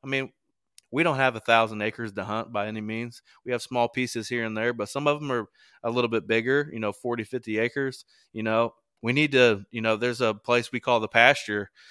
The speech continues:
We've had the same, uh, set in there for two years. We've, we've hunted it for two years, and, uh, we've killed some deer out of there. But the, the big bucks there always skirt us just in the inside of this pasture, like, by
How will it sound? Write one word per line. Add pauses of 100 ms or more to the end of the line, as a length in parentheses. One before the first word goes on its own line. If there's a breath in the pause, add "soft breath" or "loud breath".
(220 loud breath)
We've
had
the
same,
uh, (100)
set
in
there (120)
for
two
years.
We've,
we've
hunted
it
for
two
years, (540 soft breath)
and,
uh,
we've
killed
some
deer
out
of
there. (400)
But
the, (140)
the
big
bucks
there
always
skirt
us (340)
just
in
the
inside
of
this
pasture,
like,
by